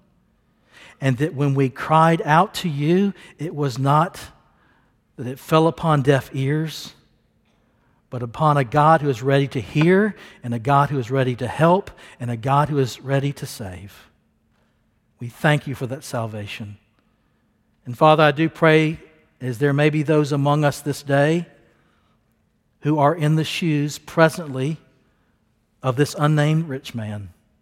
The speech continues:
Lord Jesus, I pray through the ministry of your word and spirit that they would see the reality of where they stand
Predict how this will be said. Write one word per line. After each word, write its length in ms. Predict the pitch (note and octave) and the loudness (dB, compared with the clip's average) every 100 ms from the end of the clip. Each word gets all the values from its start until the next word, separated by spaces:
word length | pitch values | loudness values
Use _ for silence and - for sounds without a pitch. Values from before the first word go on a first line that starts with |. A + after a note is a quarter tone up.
| _ _ _ _ _ _ _ _ _ _ _ _ _ _ | _ _ _ _ _ _ _ _ _ _ _ _ _ _
Lord 220 | B2+ C#3+ | 0 0
Jesus, 420 | B2+ D#3+ D3+ D#3 D3+ | 2 0 0 -2 -2
I 120 | C3 | -2
pray 280 | - D#3 D#3 | 2 2 2
through 140 | D#3 | 0
the 100 | C3+ | -2
ministry 460 | C3+ C#3 D#3+ - C#3+ | 0 0 -2 -2 -2
of 100 | B2 | -2
your 140 | B2+ | -6
word 300 | B2 C3+ C#3 | -4 -2 -2
and 120 | C#3 | -4
spirit 360 | - - C3+ B2+ | -8 -4 -4 -4
that 140 | B2+ | -6
they 120 | C#3 | -4
would 160 | C3 B2+ | -2 -4
see 180 | - C3 | -6 -6
the 120 | B2 | -6
reality 640 | A#2 A#2 B2+ D3 D#3+ F3+ D#3+ | -6 -2 0 0 0 -2 -2
of 100 | B2 | -2
where 120 | A#2+ | -6
they 140 | B2 | -8
stand 540 | - - C3+ D3 D3+ | -8 -6 -4 -2 -4